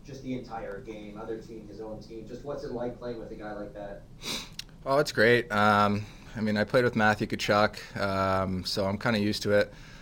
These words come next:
Speaker 2: But, um, I like that. I mean, we're just always communicating, um, you know, making it clear kind of what,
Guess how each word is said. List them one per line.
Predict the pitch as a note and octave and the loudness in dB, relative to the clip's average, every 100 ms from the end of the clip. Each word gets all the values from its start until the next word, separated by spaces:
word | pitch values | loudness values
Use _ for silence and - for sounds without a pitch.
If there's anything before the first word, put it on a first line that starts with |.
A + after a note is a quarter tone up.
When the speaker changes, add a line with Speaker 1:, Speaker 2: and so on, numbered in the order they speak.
| - - | -10 0
Speaker 2:
But, | G2+ G2 - | 2 2 2
um, | G2+ F#2+ F#2 F#2+ F#2+ | 2 4 4 2 2
I | B2+ | 6
like | C3 A#2+ A#2 | 8 8 8
that. | G#2 G2+ - | 6 6 2
I | G#2 | 0
mean, | G#2 | 2
we're | G#2+ | 2
just | A2 C3 | 2 4
always | A#2 | 4
communicating, | A2+ A2 A2 G#2 A2 G#2+ G#2+ G#2 G#2+ - | 6 4 4 4 4 6 6 2 0 -6
um, | G2+ F#2+ F#2+ F#2 F#2+ F#2 F#2 G#2+ | -2 2 2 2 0 -2 -4 -2
you | |
know, | G2+ | -2
making | G2+ G#2 G#2 | 0 0 0
it | F#2+ | -2
clear | - G2+ | 2 2
kind | G2 G2+ | 4 2
of | F#2+ | 2
what, | G#2 | 2